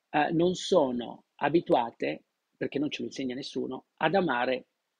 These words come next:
veramente. Adesso, ecco, iniziamo, eh, da, da, dall'amore, poi vi spiego cos'è la realtà. L'amo-, noi riusciamo ad amare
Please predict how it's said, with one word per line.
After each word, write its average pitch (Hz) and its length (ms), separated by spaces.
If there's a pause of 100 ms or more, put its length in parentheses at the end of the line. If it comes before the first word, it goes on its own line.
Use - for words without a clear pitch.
(600)
veramente. 127 800
Adesso, 185 360
ecco, 147 200
iniziamo, 180 560 (360)
eh, - 160
da, 143 240
da, 135 140
dall'amore, 127 720 (260)
poi 147 120
vi 147 80
spiego 135 280
cos'è 120 160
la 120 120
realtà. 117 320 (680)
L'amo-, 165 460
noi 180 240
riusciamo 175 380
ad 123 100
amare 120 600